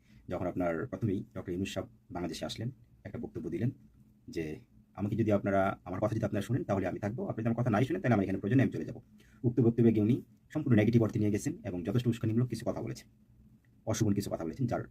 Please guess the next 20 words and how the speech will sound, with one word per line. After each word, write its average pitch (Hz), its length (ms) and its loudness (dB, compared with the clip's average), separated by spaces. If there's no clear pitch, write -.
তীব্র 101 200 -2
প্রতিবাদ 104 280 0
আমি 78 100 -6
করেছি। - 300 -10
তো 87 260 -2
ওনার 120 180 8
কিছুদিন 120 240 6
আগে 120 200 8
এরকম 113 340 4
এই 87 140 -4
গাত্রদাহ 98 560 0
বা 85 140 -4
আপনার 85 300 -4
শারীরিক 92 300 0
যে 87 200 -2
অ্যালার্জি 95 300 -2
বা 92 60 -6
চুলকানির 131 320 4
যে 120 80 8
প্রবলেম, 95 300 0